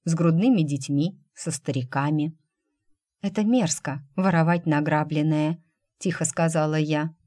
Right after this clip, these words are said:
«Мерзко», согласился Илья. «А наш Игорёк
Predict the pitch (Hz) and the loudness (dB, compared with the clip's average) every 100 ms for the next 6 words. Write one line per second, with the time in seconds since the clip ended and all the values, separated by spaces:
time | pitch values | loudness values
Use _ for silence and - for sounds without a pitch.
0 | _ _ _ - 151 139 135 - - 156 | _ _ _ -2 2 2 0 -4 0 0
1 | 165 - _ - 196 170 151 151 156 160 | 0 -4 _ -6 -2 2 2 2 -6 -6
2 | - 160 156 151 156 165 _ _ _ _ | -2 -2 0 0 0 -4 _ _ _ _
3 | 180 170 147 - 143 131 127 185 139 - | 2 4 2 0 -2 0 2 2 2 -4